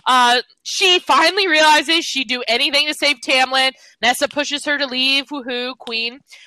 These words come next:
Uh, then she finds the spring court just abandoned. Like,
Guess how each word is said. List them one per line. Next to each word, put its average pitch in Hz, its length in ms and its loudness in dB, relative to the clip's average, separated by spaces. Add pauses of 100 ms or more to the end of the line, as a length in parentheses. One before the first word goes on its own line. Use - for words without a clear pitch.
(260)
Uh, 262 320 2 (100)
then 294 220 0
she - 160 -6
finds 330 560 2
the 277 140 -2
spring - 380 -6
court 302 280 0
just - 280 -12
abandoned. 247 680 -2
Like, 170 320 -2